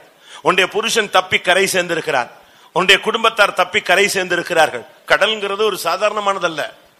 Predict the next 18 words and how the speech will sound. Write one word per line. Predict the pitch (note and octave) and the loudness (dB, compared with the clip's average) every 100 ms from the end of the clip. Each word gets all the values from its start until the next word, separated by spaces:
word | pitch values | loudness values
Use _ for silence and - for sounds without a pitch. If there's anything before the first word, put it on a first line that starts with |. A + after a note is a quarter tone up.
| _ _ _ _ _ _ _ _ | _ _ _ _ _ _ _ _
அதுல | D3 F3 F3 | -2 -2 -4
வி-, | D#3 | -6
இது | D#3+ D#3+ | -8 -10
நீங்க | D#3+ D#3 | -8 -6
கப்பலெல்லாம் | D3+ D3+ F3+ F3+ F3+ | -6 -6 -6 -6 -6
சிலர் | F3 E3 E3 | -6 -8 -6
மறிச்சிருவாங்க. | D#3 D#3 E3+ E3 C#3 B2+ | -8 -10 -8 -8 -8 -10
முந்தி | D#3 D#3 | -14 -8
காலத்துலலாம் | D#3 D3 C#3+ C3+ A#2+ - - _ | -8 -8 -10 -10 -12 -14 -20 _
மறிச்சிட்டாங்க, | D3 D#3+ - E3+ D3+ | -8 -8 -6 -6 -6
கடல் | D3+ F3+ | -8 -6
யாத்திரையில | E3+ E3 E3+ E3 D3 | -4 -4 -6 -10 -10
மறிச்சிட்டாங்கன்னா | D3+ - D#3+ D3 D#3 E3+ - - - | -12 -8 -6 -6 -8 -10 -14 -18 -6
அதை | D3 E3 | -4 -4
வச்சுக்கிட்டுலாம் | D#3 F#3 F3 F3 | -6 -8 -6 -6
இருக்க | D#3+ D#3+ | -4 -4
மாட்டாங்க. | D3+ D#3 | -4 -2
அப்போ | E3 C#3+ D#3 C#3 | -2 -2 -4 -4